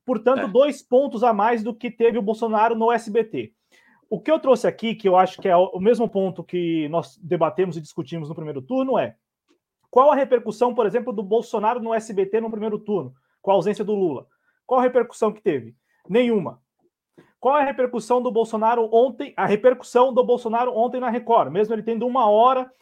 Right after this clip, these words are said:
Speaker 1: pra falar o que quisesse, e não assim, e, e é bom deixar isso claro, a gente vai discutir isso aqui daqui a pouco. É,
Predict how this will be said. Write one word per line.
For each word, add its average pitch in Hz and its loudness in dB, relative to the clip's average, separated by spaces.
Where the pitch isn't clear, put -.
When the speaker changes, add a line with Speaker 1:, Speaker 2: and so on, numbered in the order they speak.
Speaker 1:
pra 226 2
falar 226 2
o 220 2
que 226 -16
quisesse, 226 -2
e 240 -4
não 285 0
assim, 262 -8
e, 214 -10
e 220 -2
é 214 0
bom 262 -2
deixar 233 -8
isso 240 -10
claro, 208 -2
a 156 -4
gente 175 -8
vai 208 -4
discutir 214 -12
isso 202 -12
aqui 208 -14
daqui 208 -8
a - -6
pouco. 185 -8
É, 185 -2